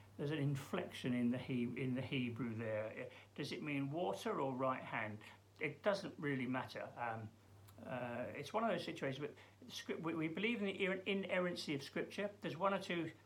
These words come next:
places where tiny little things like here, little in-, is there an inflection there or not? Uh, so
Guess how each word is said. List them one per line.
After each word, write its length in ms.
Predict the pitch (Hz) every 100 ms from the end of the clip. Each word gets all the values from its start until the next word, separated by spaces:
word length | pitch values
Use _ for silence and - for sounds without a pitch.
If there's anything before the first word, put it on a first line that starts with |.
| -
places 340 | - 170 180 165
where 200 | 165 160 - -
tiny 680 | - 269 254 247 226 220
little 240 | 202 185 180
things 340 | 175 143 139
like 200 | 143 139 -
here, 320 | 175 127 110 - - - -
little 160 | 180 175
in-, 200 | 160 - - -
is 160 | 180
there 80 | 170
an 60 | 160
inflection 720 | 147 135 180 - - 160 151
there 240 | 151 143
or 100 | 135
not? 300 | 135 135 131 - - - - -
Uh, 60 | 135 - - -
so 160 | -